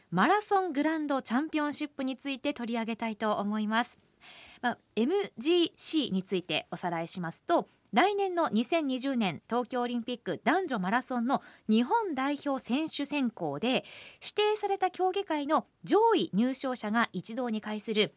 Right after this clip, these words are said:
選考競技会を開催し、その大会の上位入賞者を日本代表に即時内定するとされた大会です。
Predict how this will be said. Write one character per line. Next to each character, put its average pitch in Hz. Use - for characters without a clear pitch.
選 359
考 359
競 349
技 330
会 277
を 277
開 233
催 208
し、 220
そ -
の 415
大 359
会 311
の 302
上 294
位 196
入 220
賞 269
者 226
を 277
日 196
本 262
代 208
表 208
に 214
即 330
時 170
内 180
定 240
す 254
る 349
と 349
さ 220
れ 190
た -
大 156
会 160
で 170
す。 -